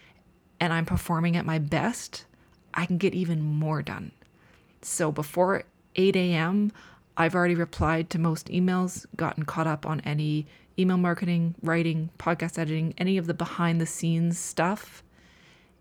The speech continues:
And if I have outreach to do that day,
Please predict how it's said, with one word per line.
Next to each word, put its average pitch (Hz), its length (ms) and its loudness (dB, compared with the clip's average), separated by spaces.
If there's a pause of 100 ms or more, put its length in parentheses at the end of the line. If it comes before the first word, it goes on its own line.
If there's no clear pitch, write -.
(140)
And 165 580 0
if 170 160 -4
I 156 60 -2
have 151 180 0
outreach 196 400 2
to 208 80 -2
do 202 120 6
that 202 220 -2
day, 202 380 2